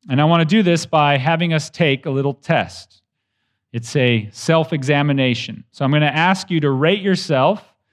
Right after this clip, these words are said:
from one to ten, one being very poor, ten being exceptional, how you are in four areas of life. Now, this is just for you. You don't have to share your answer with your neighbor or your spouse.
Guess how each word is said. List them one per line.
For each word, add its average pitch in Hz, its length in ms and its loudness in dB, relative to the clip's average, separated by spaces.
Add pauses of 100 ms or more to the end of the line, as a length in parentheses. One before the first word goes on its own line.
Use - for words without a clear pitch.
(400)
from 127 160 -2
one 165 340 4
to 214 120 -2
ten, 143 480 0
one 180 240 2
being 156 260 2
very 190 340 2
poor, 180 760 0 (500)
ten 175 280 2
being 160 260 2
exceptional, 139 1120 -2 (680)
how 165 300 2
you 190 220 2
are 139 180 4
in 123 100 0
four 165 360 -2
areas 147 420 0
of 127 80 -6
life. 113 320 -2 (360)
Now, 123 100 -4
this 135 160 -2
is 156 100 -2
just 185 240 0
for 196 120 -2
you. 185 400 2
You - 320 -12
don't 143 160 -2
have 156 140 0
to 156 80 -6
share 165 360 0
your 160 200 -2
answer 160 600 -2 (720)
with 120 180 -6
your 135 160 0
neighbor 143 520 2
or 135 60 0
your 123 140 0
spouse. 135 760 -2